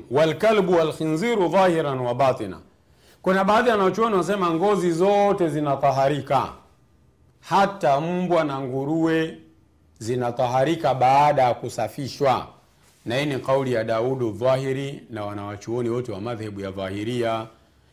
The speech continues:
na pia ni kauli ya Abu Yusuf katika wanafunzi wa Abi Hanifa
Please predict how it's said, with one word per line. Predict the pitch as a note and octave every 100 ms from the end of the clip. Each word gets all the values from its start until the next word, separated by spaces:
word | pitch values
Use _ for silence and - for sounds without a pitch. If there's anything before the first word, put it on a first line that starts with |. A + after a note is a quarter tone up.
| _
na | A2
pia | A2 C#3 B2
ni | A2
kauli | A2 C3+ C3 A2+
ya | G#2+ -
Abu | G2+ G#2 G2+
Yusuf | C3+ A3 - F3 E3+ - - _ _ _
katika | G#2+ - A#2+
wanafunzi | A2 G#2+ G#2 G2+ C#3 B2+ G#2
wa | G#2+ G2+ G2+ G2+ -
Abi | F#2+ F#2+
Hanifa | F#2 G#2 A2+ B2 A#2+ A#2 A2